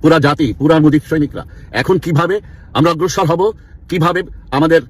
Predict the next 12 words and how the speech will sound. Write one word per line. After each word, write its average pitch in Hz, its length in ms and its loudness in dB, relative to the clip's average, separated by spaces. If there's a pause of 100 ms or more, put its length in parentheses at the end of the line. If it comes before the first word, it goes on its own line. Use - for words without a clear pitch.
(500)
উম, 151 180 -4
দেশের 151 240 0
মানুষের 160 280 0
পাশে 170 220 -4
দাঁড়াবো, 160 320 -2 (340)
কিভাবে 180 400 -2 (300)
এই 165 340 2
সাজানো 160 380 0
নির্বাচন 143 380 2
বন্ধ 143 180 2
করা 143 220 -2
যায় 127 180 -2